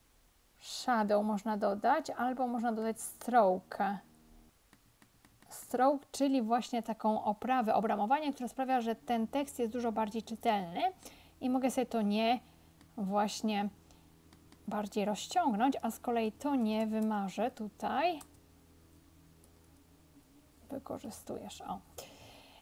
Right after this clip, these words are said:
I w tym momencie mogę się bawić. I w tym momencie mam właśnie, to chodzi o to, żeby teraz to dopasować.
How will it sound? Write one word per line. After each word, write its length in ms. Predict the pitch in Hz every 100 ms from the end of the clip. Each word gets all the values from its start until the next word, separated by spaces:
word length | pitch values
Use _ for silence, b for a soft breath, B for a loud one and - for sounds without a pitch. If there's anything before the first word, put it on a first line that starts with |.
| -
I 120 | 339
w 40 | 277
tym 180 | 339
momencie 500 | 302 247 254 277 247
mogę 240 | 214 226 240
się 180 | - 202
bawić. 640 | 208 208 196 285 330 - 226 175 - _ _ - _ _ _ _ _ _ _ _ - _ - _
I 80 | 226
w 60 | 190
tym 160 | 233
momencie 460 | 220 233 247 226 226
mam 220 | 214 208
właśnie, 320 | 214 208 202
to 100 | 196
chodzi 180 | 226 233
o 60 | 240
to, 100 | 240
żeby 160 | 220
teraz 180 | 226 220
to 100 | -
dopasować. 840 | 214 226 226 - 214 190 202 -